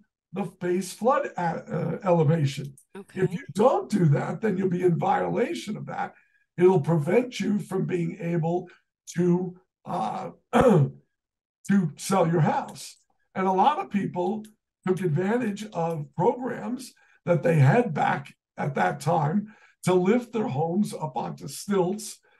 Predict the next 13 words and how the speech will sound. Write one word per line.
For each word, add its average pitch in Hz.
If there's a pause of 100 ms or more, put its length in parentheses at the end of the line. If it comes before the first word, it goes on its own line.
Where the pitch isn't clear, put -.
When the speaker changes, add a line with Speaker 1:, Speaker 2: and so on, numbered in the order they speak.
(200)
Speaker 1:
uh, 147
raise 160
them 160
in 160
general, 180 (480)
or 247 (260)
they 214
didn't. 359
And 185
if 214
they 202
Speaker 2:
Mm-hmm. 151
Speaker 1:
didn't, 170